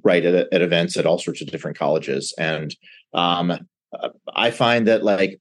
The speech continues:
the students at N C State University, for instance, I spend a lot of time on, on campus there. Students, undergraduates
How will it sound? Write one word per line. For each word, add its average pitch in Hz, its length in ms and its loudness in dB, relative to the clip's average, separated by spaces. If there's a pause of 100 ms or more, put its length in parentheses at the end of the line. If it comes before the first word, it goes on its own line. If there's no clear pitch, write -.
the 101 120 -2
students 117 420 -2
at 101 260 2
N 113 180 -2
C 107 180 0
State 104 340 2
University, 85 560 0
for 87 160 -4
instance, 82 420 -4
I 82 60 -2
spend - 260 -6
a 87 60 -2
lot 85 140 0
of 80 100 -6
time 80 420 -4
on, 82 280 -4
on 85 160 -4
campus 82 400 -4
there. 78 340 0 (480)
Students, 139 800 0
undergraduates 123 800 2